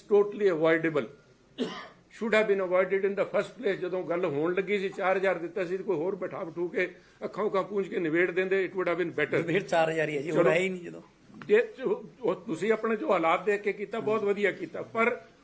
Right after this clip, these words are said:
Speaker 1: ਉਹਦੇ ਬਾਅਦ ਜੋ ਘਟਨਾ ਵਾਪਰੀ ਹੈ, ਇਸ ਕਰਕੇ ਵੀ ਆਪਾਂ ਇਸ ਖਿੱਚ ਨੂੰ ਹੋਰ ਵਧਾਈਏ, ਇਸ ਤਣਾਅ ਨੂੰ ਵਧਾਈਏ। ਉਹਦੇ ਮੱਦੇਨਜ਼ਰ ਮੈਂ ਰਿਕੁਐਸਟ ਕੀਤੀ ਵੀ ਚੱਲ ਕੇ ਉੱਤੇ ਸੈਂਟਰ 'ਚ ਗੱਲ ਕਰ ਲਈਏ, ਪ੍ਰਧਾਨ ਮੰਤਰੀ ਨਾਲ, ਹੋਮ ਮਿਨਿਸਟਰ ਨਾਲ ਜੇ ਬੈਠ ਕੇ ਗੱਲ ਹੋ ਜੇ,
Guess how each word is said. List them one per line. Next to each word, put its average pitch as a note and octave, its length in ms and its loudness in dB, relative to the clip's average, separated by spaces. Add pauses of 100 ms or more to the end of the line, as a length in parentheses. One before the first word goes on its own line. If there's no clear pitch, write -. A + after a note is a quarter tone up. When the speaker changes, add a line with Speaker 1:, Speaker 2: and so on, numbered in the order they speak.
(120)
Speaker 1:
ਉਹਦੇ A3 220 0
ਬਾਅਦ G3+ 320 0
ਜੋ B3 200 2
ਘਟਨਾ E3+ 240 -2
ਵਾਪਰੀ F3+ 440 0
ਹੈ, F#3+ 100 0
ਇਸ G3+ 120 -6
ਕਰਕੇ G#3+ 400 -4
ਵੀ A3 120 -2
ਆਪਾਂ G3+ 340 -6
ਇਸ - 180 -10
ਖਿੱਚ F#3 220 -12
ਨੂੰ G#3 260 -4
ਹੋਰ G3+ 220 2
ਵਧਾਈਏ, F3 440 0
ਇਸ F#3+ 80 0 (100)
ਤਣਾਅ F3 340 4
ਨੂੰ A3 120 2
ਵਧਾਈਏ। D3 500 0 (600)
ਉਹਦੇ A3 200 4
ਮੱਦੇਨਜ਼ਰ F#3+ 560 2
ਮੈਂ F#3+ 140 2
ਰਿਕੁਐਸਟ - 340 -4
ਕੀਤੀ F3 280 -8
ਵੀ A3 120 -8
ਚੱਲ E3+ 260 -4
ਕੇ G3 140 -4
ਉੱਤੇ F3 260 -4
ਸੈਂਟਰ D3 360 -6
'ਚ E3 100 -4
ਗੱਲ D#3+ 260 -4
ਕਰ D3+ 180 -6
ਲਈਏ, E3 200 -2
ਪ੍ਰਧਾਨ D3+ 360 -6
ਮੰਤਰੀ C#3+ 340 -6
ਨਾਲ, F3 220 -6
ਹੋਮ C3 240 -8
ਮਿਨਿਸਟਰ D#3+ 300 -10
ਨਾਲ G3+ 180 -8
ਜੇ E3+ 100 -8
ਬੈਠ E3+ 240 -6
ਕੇ F3+ 140 -6
ਗੱਲ D#3+ 220 -6
ਹੋ D#3 100 0
ਜੇ, F3 200 -4